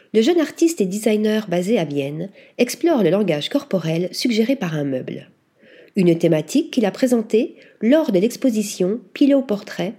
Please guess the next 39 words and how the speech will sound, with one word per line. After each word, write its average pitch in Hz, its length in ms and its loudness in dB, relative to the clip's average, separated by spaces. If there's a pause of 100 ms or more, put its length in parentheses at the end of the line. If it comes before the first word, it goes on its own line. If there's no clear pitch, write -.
(120)
en 175 100 2
deux 208 120 4
mille 302 160 4
vingt 208 200 0
et 208 120 2
un 220 80 0
à 147 80 -4
Bruxelles 190 580 -2 (300)
avec 180 240 0
la 185 80 2
galerie 208 340 2
Magneria. 175 640 0 (1400)
Le 208 100 4
projet 285 280 2
a 294 80 4
commencé 220 440 0
avec 185 240 0
une 190 80 2
assise 226 400 -2
que 214 80 2
j'ai 190 120 0
trouvée 247 280 0
dans 180 100 2
l'église 175 360 0
Sainte-Marie-la-Vierge 208 1000 -2
à 202 160 -2
Oxford. 151 460 -4 (720)
Elle 180 100 2
se 180 100 2
composait 196 440 2
d'un 190 160 4
oreiller 220 320 2
rectangulaire 208 720 0
posé 269 240 2
sur 339 180 -2
un 170 80 2
tabouret 202 520 -2
en 165 120 -2
bois. 147 280 -6